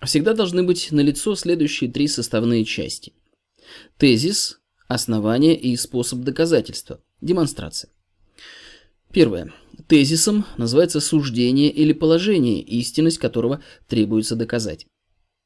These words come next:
Основное требование, которое должно предъявляться к каждому тезису, заключается в том, чтобы содержание доказываемого тезиса было истинным, то есть соответствовало объективной действительности. Второе. Основаниями, доводами или аргументами –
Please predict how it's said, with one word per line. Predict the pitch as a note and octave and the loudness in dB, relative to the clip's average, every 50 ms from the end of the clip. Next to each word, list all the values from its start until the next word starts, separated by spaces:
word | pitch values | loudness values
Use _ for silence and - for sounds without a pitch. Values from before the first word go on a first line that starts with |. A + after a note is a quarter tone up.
| _ _ - - - - - - - _ | _ _ -20 -20 -20 -20 -20 -20 -14 _
Основное | - G3 - - G3 G3+ G#3+ A3+ A3 | -4 -2 0 2 2 4 4 4 4
требование, | G#3 - C#4 C#4 A#3 G3 D#3+ C#3+ C3+ C#3+ | 4 4 2 2 2 4 2 2 2 2
которое | D#3 D3+ D#3+ D#3 D3+ | 2 2 2 2 4
должно | D#3 D#3+ D#3+ E3 E3 E3 D#3+ | 4 2 2 4 2 2 4
предъявляться | D#3+ D#3+ D#3+ E3 F#3 G3 F#3+ F3 C#3 A#2 G#2 - - - A2+ | 4 4 4 4 2 0 2 4 4 4 2 0 -4 -6 -6
к | - | -2
каждому | - B2+ A#2 A2+ A2+ A#2 C3+ | -2 -2 -2 0 0 -2 0
тезису, | - A#3 G#3+ E3+ B2+ A#2 - E2 D#2 - _ - - | 0 -2 -2 0 -2 -4 -4 -8 -12 -14 _ -12 -8
заключается | A#2 B2+ B2+ D3 C#3 - D#3+ C#3 C3 - C#3+ | -6 -6 -6 -6 -4 0 0 0 0 -2 -6
в | - | -6
том, | - F#3+ F3+ | -6 -6 -6
чтобы | - - C#3 C#3 | -6 -6 -6 -6
содержание | C3+ - D3+ D3 D3+ D3+ D3+ D3+ D3 B2+ A#2+ A2+ G#2+ G#2+ | -4 -4 -2 0 0 0 2 0 0 0 0 0 0 0
доказываемого | A2+ B2+ B2+ - - A2 G#2 G#2 A2 A2 A2+ A2 A#2 | 0 -2 0 0 -2 -2 0 -2 -2 -2 -2 -2 -2
тезиса | - A#3 A#3+ F#3+ C#3 C3 - - - - - _ _ _ _ | 0 0 0 0 0 -2 -4 -4 -6 -8 -10 _ _ _ _
было | D#3 D#3+ F3+ F3 E3+ | 0 4 6 6 6
истинным, | E3 - - - E3 C#3+ B2 - - - F#2+ F#2+ G2+ E2+ - - | 6 4 2 0 0 0 0 0 -4 -8 -8 -8 -8 -10 -8 -4
то | - A#2 | -2 0
есть | A2+ A#2 - - - | 0 -2 -4 -8 -8
соответствовало | - - D#3+ C#3+ C3 - F3 G#3+ G#3+ - - E3+ D#3+ D#3 - | -4 0 0 0 0 0 -2 -4 -6 -4 -2 0 2 2 0
объективной | - - D3+ D3 D3 D3+ C#3+ - - D3 C#3 C3 | 0 -4 -4 -2 -2 -2 -4 -2 -2 -2 0 0
действительности. | B2+ C3 B2+ - - A2+ F#2+ - - - G#2 - - - - _ _ _ _ _ _ _ _ _ _ _ _ _ _ _ _ | 0 -2 -4 -4 -4 -6 -6 -6 -12 -14 -14 -14 -16 -16 -20 _ _ _ _ _ _ _ _ _ _ _ _ _ _ _ _
Второе. | _ - - C3 A#2+ A#2 G2 - - - _ _ _ - _ - - - - - - - - _ | _ -6 -2 0 0 0 -2 -4 -8 -14 _ _ _ -20 _ -20 -20 -20 -20 -20 -20 -20 -18 _
Основаниями, | - C#3 C#3 - - D#3 E3+ G3+ A#3 A3 E3+ C#3 B2 A2+ G2 D#2+ - - _ | -2 -2 -2 2 2 4 4 4 4 4 4 4 2 2 0 -2 -6 -10 _
доводами | - D3 D3 C#3 D3 D3 C3+ B2+ B2 B2 A#2+ A#2 A#2+ | -4 -2 0 2 4 4 4 4 2 2 2 2 2
или | A2+ - C3 B2+ A#2+ B2 A#2 - - | 0 0 -2 0 0 0 -2 -2 -2
аргументами – | B2+ C3 A#2+ A2+ B2+ E3 G#3+ A3 E3+ - - D#2+ D#2 - | -4 -4 -2 -2 0 0 0 0 -2 -2 -4 -8 -10 -12